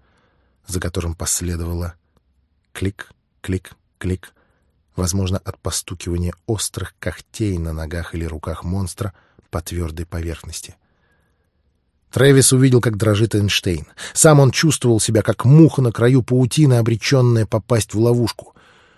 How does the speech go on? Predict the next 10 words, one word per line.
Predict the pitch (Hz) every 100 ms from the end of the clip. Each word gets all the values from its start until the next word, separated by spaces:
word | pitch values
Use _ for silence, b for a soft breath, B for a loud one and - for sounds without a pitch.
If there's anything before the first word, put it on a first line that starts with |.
| b b b b b
Ему | 90 110 110
припомнилось | 110 - 123 113 104 101 -
избитое, | 107 90 92 107 - 78 _ _ _ _ _ _ _ -
окровавленное | 110 101 107 104 101 90 90 87 85 _
тело | - 101 87 78 _ -
Теда | 98 87
Хокни | - - 98 - 87 _ b b b
с | -
пустыми | - - - 87
глазницами. | 80 87 85 87 - -